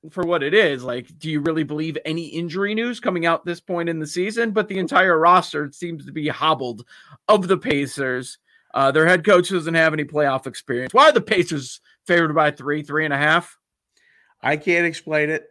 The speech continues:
Speaker 2: I, I, that's another one. I just shrugged my shoulders and go, "Okay, come on. This, this can't be," right?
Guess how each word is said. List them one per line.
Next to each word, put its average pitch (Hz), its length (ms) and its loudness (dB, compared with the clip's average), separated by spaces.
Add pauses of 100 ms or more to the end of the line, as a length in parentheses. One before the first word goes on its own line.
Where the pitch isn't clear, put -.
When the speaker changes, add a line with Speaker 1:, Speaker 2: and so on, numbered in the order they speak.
Speaker 2:
I, 156 260 2
I, 156 40 2
that's 156 260 -2
another 175 320 0
one. 151 140 0
I 147 80 0
just 147 200 -8
shrugged 151 240 -4
my 151 120 -4
shoulders 165 360 -8
and 139 80 -14
go, 143 140 -4
"Okay, 127 260 -10
come 90 220 -14
on. - 120 -18 (300)
This, 147 220 -10
this 147 260 -10
can't 104 340 -14
be," 131 240 -4
right? 104 300 -6